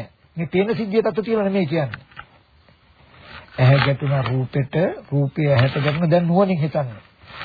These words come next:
ඊට අනුගතව සිත උපන්න චක්කු විඥානය උපන්න ස්පර්ශ නිසා වේදනා සංඥා චේතනා පහළ වුණා. ඒ සිතේ දුණු නාමයි ඇහැයි රූපයි දෙක නිසා පේනවා නේද කියලා බලන්න. එතකොට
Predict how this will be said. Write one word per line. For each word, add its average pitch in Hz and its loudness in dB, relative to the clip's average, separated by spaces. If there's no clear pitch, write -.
ඊට 190 2
අනුගතව 170 2
සිත 156 -4
උපන්න 165 -2
චක්කු 156 0
විඥානය 165 0
උපන්න 165 -2
ස්පර්ශ 165 0
නිසා 160 -2
වේදනා 147 0
සංඥා 156 -2
චේතනා 160 -4
පහළ 156 -2
වුණා. 180 -2
ඒ 170 4
සිතේ 160 0
දුණු 170 -4
නාමයි 160 -2
ඇහැයි 151 0
රූපයි 165 -2
දෙක 156 -4
නිසා 202 -2
පේනවා 170 -2
නේද 156 -4
කියලා 185 -4
බලන්න. 104 -2
එතකොට 190 2